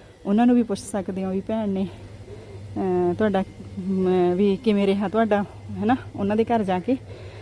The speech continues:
ਤੇ ਬਸ ਮੈਂ ਥੋੜ੍ਹੀ ਜਿਹੀ ਕਲਿੱਪੇ ਲਈ ਸੀ, ਜ਼ਿਆਦਾ ਤਾਂ ਨਹੀਂ, ਮਤਲਬ, ਕਿਉਂਕਿ ਫਿਰ ਅਸੀਂ ਗੱਲਾਂ ਬਾਤਾਂ ਹੀ ਕਰਦੇ ਰਹੇ। ਫਿਰ ਜ਼ਿਆਦਾ ਤਾਂ ਨਹੀਂ, ਮਤਲਬ, ਅਪ-, ਮੈਂ ਕਲਿੱਪਾਂ ਲਈਆਂ ਹੈਗੀਆਂ, ਥੋੜ੍ਹੀਆਂ ਜਿਹੀਆਂ ਕਲਿੱਪਾਂ ਲਈਆਂ ਸੀ ਵੀਰੇ ਦੀਆਂ ਬਸ, ਜਾਂ ਆਉਂਦੇ ਦੀ ਜਾਂ ਜਾਂਦੇ ਦੀ। ਤੇ ਵਾਹਿਗੁਰੂ ਇਹੋ ਜਿਹੇ ਭਰਾਵਾਂ ਨਾਲ ਮਿਲਾਵੇ, ਹੈ ਨਾ,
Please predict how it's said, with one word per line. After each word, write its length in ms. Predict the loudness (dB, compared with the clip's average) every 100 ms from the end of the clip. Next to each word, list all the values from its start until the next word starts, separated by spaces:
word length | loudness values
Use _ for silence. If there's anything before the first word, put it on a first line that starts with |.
| -12 -12 -4
ਤੇ 480 | 0 2 0 0 4
ਬਸ 200 | 4 4
ਮੈਂ 120 | 2
ਥੋੜ੍ਹੀ 220 | 4 2
ਜਿਹੀ 120 | 2 2
ਕਲਿੱਪੇ 340 | 2 4 2
ਲਈ 160 | 2 0
ਸੀ, 140 | 2
ਜ਼ਿਆਦਾ 300 | 2 2 0
ਤਾਂ 140 | 0
ਨਹੀਂ, 200 | 2 4
ਮਤਲਬ, 320 | 4 2 0 0
ਕਿਉਂਕਿ 220 | 0 2
ਫਿਰ 120 | 0
ਅਸੀਂ 160 | 0 2
ਗੱਲਾਂ 240 | 2 2
ਬਾਤਾਂ 240 | 2 0
ਹੀ 40 | 0
ਕਰਦੇ 280 | 2 2 0
ਰਹੇ। 180 | 0 -6 -8 -14 -16 -14 -12 -14 -14 -8 -2
ਫਿਰ 100 | 0
ਜ਼ਿਆਦਾ 320 | 2 2 2
ਤਾਂ 140 | 2
ਨਹੀਂ, 120 | 4
ਮਤਲਬ, 360 | 4 2 0 0 0 0 0 0 -2
ਅਪ-, 160 | -2
ਮੈਂ 140 | -2 2
ਕਲਿੱਪਾਂ 360 | 0 2 0
ਲਈਆਂ 280 | 2 2 4
ਹੈਗੀਆਂ, 300 | 4 4 2 0 -8
ਥੋੜ੍ਹੀਆਂ 340 | -2 0 2 2
ਜਿਹੀਆਂ 160 | 2
ਕਲਿੱਪਾਂ 340 | 0 -4 -4 -2
ਲਈਆਂ 260 | 0 -2
ਸੀ 120 | -2 0
ਵੀਰੇ 260 | 4 4
ਦੀਆਂ 200 | 4 0
ਬਸ, 240 | 0 0 -2 -2 -8 -18 -14 -14 -14 0
ਜਾਂ 140 | 0
ਆਉਂਦੇ 340 | 2 4 6 6
ਦੀ 140 | 4
ਜਾਂ 100 | 2
ਜਾਂਦੇ 360 | 2 -2 -2 -2
ਦੀ। 140 | -4 -8 -20 -20 -20 -18 -16 -18 -8
ਤੇ 540 | -4 0 0 2 2 2
ਵਾਹਿਗੁਰੂ 380 | 4 4 6 4
ਇਹੋ 120 | 4
ਜਿਹੇ 140 | 2
ਭਰਾਵਾਂ 300 | 2 0 0
ਨਾਲ 160 | 0 0
ਮਿਲਾਵੇ, 420 | 2 2 2 2
ਹੈ 100 | 2
ਨਾ, 100 | 0